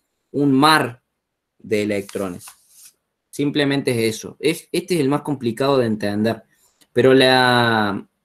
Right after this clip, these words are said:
la, la naturaleza, eh, es bastante interesante porque sí tiene muchas aplicaciones en lo que son la, los, los materiales de la industria,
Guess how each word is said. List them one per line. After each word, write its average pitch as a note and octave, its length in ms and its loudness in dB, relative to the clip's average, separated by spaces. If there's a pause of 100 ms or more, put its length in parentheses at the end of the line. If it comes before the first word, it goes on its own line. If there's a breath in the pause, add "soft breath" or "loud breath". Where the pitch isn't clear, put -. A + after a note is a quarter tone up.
(880)
la, A2 1160 0 (960)
la A#2+ 240 -2
naturaleza, C3+ 1040 0 (180)
eh, G#2 500 0
es C3 140 0
bastante C#3 380 -4
interesante D3 600 -2
porque A#2 300 -8
sí - 180 -4
tiene C3 200 -2
muchas B2+ 280 -2
aplicaciones A2+ 680 -4
en A#2 120 0
lo G#2+ 120 -2
que G#2 100 -4
son A#2+ 460 -4 (460)
la, G2 880 -2
los, F#2+ 1500 -4
los G#2+ 160 -2
materiales A2 580 2
de G#2+ 80 2
la G2+ 80 0
industria, G2 640 -2